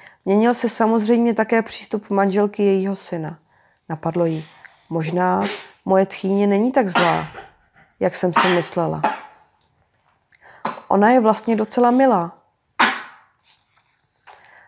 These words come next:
Takhle to po-, pokračovalo asi měsíc,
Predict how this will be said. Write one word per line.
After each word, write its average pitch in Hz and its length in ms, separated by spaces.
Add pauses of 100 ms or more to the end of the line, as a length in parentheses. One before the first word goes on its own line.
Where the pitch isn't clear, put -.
(120)
Takhle 220 360
to 269 120
po-, 220 140
pokračovalo 226 840
asi 226 220
měsíc, 196 720